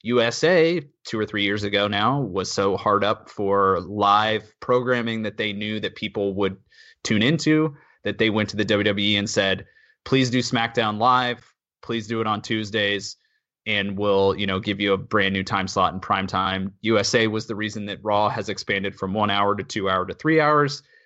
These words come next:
So clearly there's an industry, you know, demand there, even if maybe they don't, you know, the, the constant refrain with wrestling is that it doesn't attract the, you know, the most quality of advertisers. So that's kind of the stigmatization that it gets. But,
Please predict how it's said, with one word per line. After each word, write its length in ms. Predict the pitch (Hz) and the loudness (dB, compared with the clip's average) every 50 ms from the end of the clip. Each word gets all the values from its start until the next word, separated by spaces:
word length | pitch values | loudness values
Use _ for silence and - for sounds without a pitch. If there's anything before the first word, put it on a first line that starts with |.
| _ _ _ | _ _ _
So 460 | - - 220 135 120 117 104 - - _ | -8 0 2 4 4 2 0 -6 -10 _
clearly 460 | - - 165 196 196 165 120 110 101 | 2 4 6 6 6 6 6 4 2
there's 240 | 98 110 110 107 - | 2 0 -2 -2 -4
an 100 | 110 107 | -4 -2
industry, 800 | 110 120 123 113 - - - 113 107 101 98 98 95 95 - - _ _ _ _ _ _ _ | -2 -2 -2 -2 -4 -4 -2 0 0 2 2 0 0 -2 -4 -10 _ _ _ _ _ _ _
you 80 | - 104 | -4 -2
know, 180 | 101 92 90 | -2 -2 -2
demand 460 | 87 95 101 95 98 113 131 139 113 | -2 -2 -2 0 2 2 2 2 2
there, 220 | 104 104 98 95 95 | 2 2 2 2 0
even 280 | 90 90 110 101 110 | 0 -2 -4 -4 -4
if 140 | 104 98 - | -6 -6 -4
maybe 240 | 107 104 98 104 98 | -4 -4 -2 -4 -4
they 160 | 95 101 98 | -2 0 0
don't, 280 | 98 98 98 95 92 - _ _ | 0 0 0 -2 -4 -6 _ _
you 100 | - 120 | -6 -2
know, 140 | 107 98 95 | 0 0 0
the, 240 | 107 107 98 92 78 | 2 2 2 2 0
the 140 | - 107 104 | -2 -4 -2
constant 500 | 90 - - - 123 123 120 - 127 95 | -2 -2 0 2 2 2 0 -2 -4 -6
refrain 320 | 92 104 - 120 104 104 | -6 -6 -2 -2 -2 -2
with 160 | 101 98 - - | -2 -6 -2 -2
wrestling 380 | 104 101 - - 110 101 101 | -2 -2 -2 -2 -4 -4 -4
is 100 | 98 98 101 | -6 -4 -4
that 120 | 98 95 | -4 -2
it 120 | 98 98 | -2 0
doesn't 220 | 98 107 101 101 98 | 0 0 0 2 -2
attract 540 | 95 92 - - 107 98 98 - - - - - | -2 -2 -2 -2 0 -2 -2 -4 -8 -16 -10 -6
the, 320 | 107 101 98 95 92 - _ _ _ _ _ _ _ _ _ _ | -6 -4 -4 -4 -6 -8 _ _ _ _ _ _ _ _ _ _
you 120 | 101 110 104 | -8 -6 -4
know, 180 | 95 90 87 | -4 -4 -4
the 120 | 98 104 110 | -2 -2 0
most 280 | 110 117 120 113 - | 2 2 2 2 0
quality 400 | - 104 127 123 123 120 120 113 | -2 0 2 4 4 4 2 0
of 80 | 101 98 | 0 0
advertisers. 760 | 95 98 98 101 - - 107 87 87 82 78 69 71 - - | -2 -2 -2 -4 -6 -6 -8 -8 -8 -10 -14 -16 -16 -12 -12
So 60 | 107 | -8
that's 240 | 98 104 104 - - | -8 -8 -8 -8 -10
kind 180 | - 104 98 | -10 -10 -10
of 80 | 95 98 | -10 -10
the 140 | 98 98 95 | -8 -6 -8
stigmatization 880 | - - - 104 98 98 92 92 92 95 95 95 95 - - 92 92 | -6 -4 -4 -6 -4 -4 -6 -6 -4 -2 0 0 0 -2 -4 -6 -4
that 100 | 92 90 | -4 -4
it 100 | 85 - | -2 0
gets. 240 | 92 90 85 - - | 0 0 0 -2 -6
But, 320 | - - 110 101 - | -4 -2 -2 -2 -2